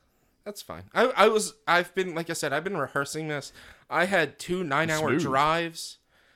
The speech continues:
Speaker 1: that I was, like, rehearsing it towards, because going into Ohio and seeing people hold up signs, "I stand my, by my nurses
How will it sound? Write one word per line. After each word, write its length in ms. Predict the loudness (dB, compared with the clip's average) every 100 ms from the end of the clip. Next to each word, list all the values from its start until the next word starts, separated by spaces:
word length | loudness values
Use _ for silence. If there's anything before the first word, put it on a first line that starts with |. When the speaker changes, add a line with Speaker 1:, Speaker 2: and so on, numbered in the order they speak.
| _
Speaker 1:
that 120 | -2 2
I 100 | 2
was, 140 | 2
like, 160 | -2 -4
rehearsing 440 | -2 0 0 -4
it 120 | -4
towards, 240 | -2 -2 -2
because 300 | -6 -6 -2
going 300 | -2 0 -2
into 260 | -2 0
Ohio 420 | 0 2 2 0
and 160 | -2 -6
seeing 280 | -8 -6 -6
people 240 | -8 -6
hold 160 | -4 -4
up 100 | -2
signs, 360 | -2 -2 -4 -8 -18 -20 -6 6
"I 180 | 8
stand 540 | 8 4 4 4 2 0
my, 220 | 0 -2
by 380 | -2 2 4 2
my 280 | 2 2 0
nurses 600 | 0 0 -2 -6 -8